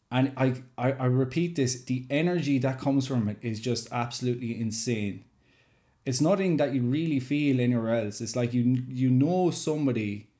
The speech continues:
you know somebody is onto something, or they're going doing something when it's just like, you can literally feel it off them, that this is the decision, this is the path, and this is what they're getting up for in the morning. Whereas on the vice versa,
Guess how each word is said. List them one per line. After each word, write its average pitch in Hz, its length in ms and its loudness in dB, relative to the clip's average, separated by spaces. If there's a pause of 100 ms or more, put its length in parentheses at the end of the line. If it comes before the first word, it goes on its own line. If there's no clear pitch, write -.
(800)
you 123 160 4
know 185 240 4
somebody 180 360 2
is 127 120 0
onto 139 340 0
something, 131 320 0
or 113 220 -4
they're 113 120 -4
going 160 360 0
doing 151 240 2
something 123 420 0
when 117 120 -2
it's 107 140 -6
just 117 200 -4
like, 110 240 -2
you 120 80 -4
can 123 240 0
literally 156 340 -4
feel 135 300 0
it 123 100 2
off 117 240 -2
them, 104 160 -6
that 107 160 -8
this 131 220 -2
is 143 140 -8
the 147 60 -8
decision, 117 440 -2
this 123 180 -2
is 127 80 -10
the 143 80 -4
path, 113 400 -2 (340)
and 120 140 -2
this 143 100 0
is 131 100 -2
what 131 200 0
they're 120 100 0
getting 117 320 0
up 110 140 -4
for 110 100 -4
in 104 80 -2
the 104 60 -2
morning. 104 440 -4 (1900)
Whereas 139 440 2
on 135 160 2
the 127 80 2
vice 143 260 2
versa, 131 720 -2